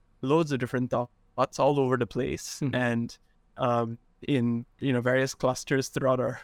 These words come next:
Speaker 1: <laughs> throughout our brains. Um, but whenever we have to write something or whenever we have to actually, you know, create one piece of text, in this case, it could be a LinkedIn post or a, or a Twitter post or something like that, right? Whenever we have to create something,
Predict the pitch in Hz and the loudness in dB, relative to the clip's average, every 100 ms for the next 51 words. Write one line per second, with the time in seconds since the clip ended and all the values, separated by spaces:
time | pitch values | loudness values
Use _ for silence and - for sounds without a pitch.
0 | - - - - 175 156 147 135 143 139 | -20 -20 -16 -4 0 0 -2 -2 0 0
1 | 175 - - - _ _ - 139 139 135 | -2 -6 -16 -20 _ _ -4 0 0 2
2 | 143 143 156 165 170 208 156 123 135 139 | 2 2 2 0 -2 -2 0 0 -2 -2
3 | 143 127 123 110 117 135 139 - 117 117 | -2 -2 -2 -2 2 2 0 -4 -4 -4
4 | - - 156 - _ _ _ 147 131 143 | -8 -12 -12 -16 _ _ _ -2 0 0
5 | 170 190 151 135 139 - 120 - - 135 | 0 0 0 0 -4 -4 -4 -6 -2 0
6 | 135 135 _ _ _ - 127 127 - - | 0 -2 _ _ _ -2 0 -2 -6 -12
7 | - 151 143 151 - - 131 131 139 - | -4 0 2 0 -4 -4 2 2 0 -2
8 | 143 127 110 - 117 - - 127 123 120 | -2 -2 -4 -2 -4 -4 -8 -4 -4 -2
9 | 135 127 117 131 127 196 123 127 127 135 | -2 -2 -4 -4 -4 -2 0 0 0 -2
10 | 123 123 - - - - - _ - - | -2 -4 -4 -8 -6 -6 -8 _ -16 -4
11 | 127 123 - - 123 - 120 - - - | -2 0 -2 -2 -2 -4 -4 -6 -8 -8
12 | 127 131 123 127 160 143 - - _ 127 | -4 -2 -2 0 0 0 -6 -20 _ -2
13 | 131 143 160 196 180 165 131 127 - - | 0 0 0 2 2 2 -2 -4 -8 -4
14 | 135 151 - - 120 123 147 147 | 0 0 -4 -4 -2 -2 -4 -8